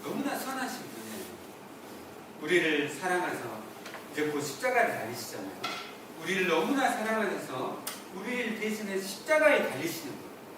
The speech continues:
우리를 위해서 모든 것을 다 사랑으로 내어주신 분이잖아요. 그 주님을 우리가 바라보면서 신뢰하는 가운데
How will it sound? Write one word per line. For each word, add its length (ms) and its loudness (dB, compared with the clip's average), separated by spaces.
우리를 240 2
위해서 160 0
모든 360 2
것을 340 0
다 140 0
사랑으로 440 -2
내어주신 640 0
분이잖아요. 360 -12
그 220 2
주님을 920 4
우리가 240 -4
바라보면서 960 0
신뢰하는 520 6
가운데 680 0